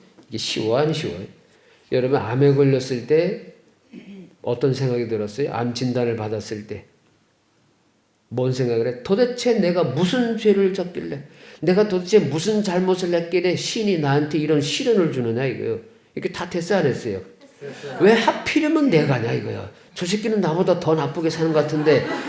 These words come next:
왜 하필이면 나한테 이런 암이란 고통을 주느냐, 이거요.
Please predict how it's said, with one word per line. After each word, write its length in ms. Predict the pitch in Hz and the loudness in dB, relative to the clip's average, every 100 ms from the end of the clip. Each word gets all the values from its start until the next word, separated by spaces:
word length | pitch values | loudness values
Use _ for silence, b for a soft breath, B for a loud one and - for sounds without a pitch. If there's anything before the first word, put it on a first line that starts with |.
| - | 0
왜 80 | 180 | 4
하필이면 800 | 202 208 220 - 214 208 214 202 | 4 4 2 2 4 8 6 6
나한테 560 | 151 160 190 190 202 196 | 2 2 0 2 4 6
이런 240 | 196 180 | 6 4
암이란 500 | 135 156 180 185 180 | 2 2 6 6 4
고통을 380 | 180 180 185 175 | 0 2 4 4
주느냐, 340 | 160 156 160 | 4 4 4
이거요. 380 | 139 127 131 - | 4 4 2 2